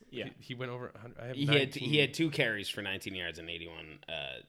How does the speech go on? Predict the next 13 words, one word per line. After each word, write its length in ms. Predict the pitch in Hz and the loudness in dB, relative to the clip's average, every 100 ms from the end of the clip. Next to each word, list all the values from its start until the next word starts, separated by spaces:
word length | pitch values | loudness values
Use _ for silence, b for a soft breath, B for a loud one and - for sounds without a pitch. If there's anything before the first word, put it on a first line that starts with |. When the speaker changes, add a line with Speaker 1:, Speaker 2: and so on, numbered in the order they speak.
| _ - | _ -8
Speaker 3:
eighty-one 320 | 98 90 85 | -6 -4 -6
receiving 380 | 76 - 78 69 | -10 -10 -12 -14
yards. 320 | 67 - - _ _ _ _ _ - | -16 -16 -18 _ _ _ _ _ -2
Um, 720 | 127 123 110 104 92 87 82 - _ _ _ _ _ _ _ _ - | 2 4 4 2 0 -6 -12 -16 _ _ _ _ _ _ _ _ -8
Speaker 2:
Oh, 140 | 123 120 | -6 -4
Speaker 3:
I'm 40 | |
Speaker 2:
there 160 | 120 117 | -2 -4
Speaker 3:
reading 120 | 101 | -4
Speaker 2:
it 60 | 82 | -8
Speaker 3:
that 80 | |
Speaker 2:
is. 60 | - | -8
Speaker 3:
correctly, 340 | 82 - 80 85 | -10 -10 -6 -6
yes. 300 | 80 - | -6 -12